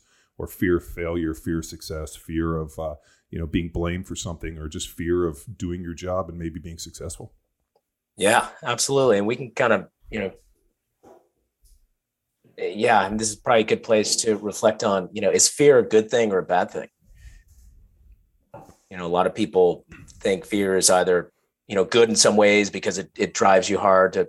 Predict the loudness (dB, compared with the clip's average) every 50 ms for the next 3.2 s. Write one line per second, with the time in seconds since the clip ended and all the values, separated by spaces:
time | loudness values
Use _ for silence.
0 | -4 -8 -8 -4 0 2 4 4 4 4 4 4 4 4 2 2 0 -2 0 0
1 | 0 0 0 -2 -8 -8 -10 -10 -6 -2 0 2 0 0 -2 -4 -4 -2 0 0
2 | 0 -2 -4 -4 -4 -8 -12 -16 -14 -12 -8 -6 -4 -4 -4 -4 -4 -4 -4 -2
3 | -4 -4 -6